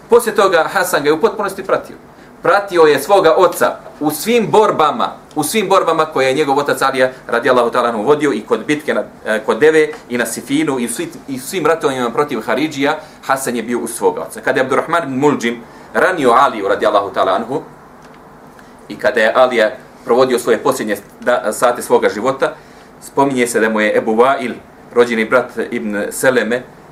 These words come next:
došao kod Alije radijallahu ta'ala anhu i tada je, mu je rečeno, kaže, halifo, dobro bi bilo da sada imenuješ svoga prestolonasljednika.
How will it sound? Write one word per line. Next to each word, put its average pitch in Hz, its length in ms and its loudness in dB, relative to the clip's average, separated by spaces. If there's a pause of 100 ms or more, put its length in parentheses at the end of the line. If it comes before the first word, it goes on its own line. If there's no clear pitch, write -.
došao 143 280 4
kod 104 200 2
Alije 110 300 2
radijallahu 101 400 0
ta'ala 107 140 0
anhu 117 180 -4
i 107 40 -10
tada 113 280 0
je, 104 180 0 (300)
mu 110 100 -4
je 113 60 2
rečeno, 127 420 0
kaže, 110 540 0
halifo, 127 400 0
dobro 127 300 2
bi 123 100 0
bilo 156 340 2
da 127 120 2
sada 156 360 0
imenuješ 156 380 -2
svoga 147 300 2
prestolonasljednika. 110 1000 -2